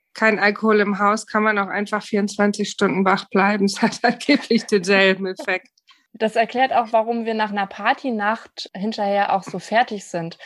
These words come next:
Speaker 2: Das ist nicht immer nur der Alkohol, der uns so fertig macht oder was auch immer Menschen auf Partys denn so tun,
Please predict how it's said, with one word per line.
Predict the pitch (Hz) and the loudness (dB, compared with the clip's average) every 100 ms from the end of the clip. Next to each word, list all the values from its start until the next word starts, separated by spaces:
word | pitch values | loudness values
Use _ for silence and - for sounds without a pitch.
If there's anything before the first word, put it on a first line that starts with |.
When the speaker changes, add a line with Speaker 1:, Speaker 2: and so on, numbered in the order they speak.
| - - | -20 -16
Speaker 2:
Das | 233 214 | -2 -2
ist | - 240 - | -2 -6 -2
nicht | 226 240 | -6 -4
immer | - 220 214 | -2 0 0
nur | 208 214 196 | -2 -2 -2
der | 180 - | 0 2
Alkohol, | 226 190 208 185 175 180 | 2 2 -4 -2 0 0
der | 180 180 | 0 -2
uns | 170 180 | -4 -8
so | 180 | -12
fertig | - 180 185 180 | -6 -6 -6 -6
macht | 185 185 | -6 -6
oder | - 180 185 | -4 -2 2
was | 196 196 | 0 2
auch | 202 | -2
immer | - 190 190 | 0 -4 -2
Menschen | 185 185 - | -2 -4 -6
auf | 180 180 | -6 -6
Partys | - 180 185 180 | -4 -2 -2 -10
denn | - 185 | -8 -6
so | 180 | -6
tun, | 175 - 190 196 302 | -8 -6 -4 -2 -4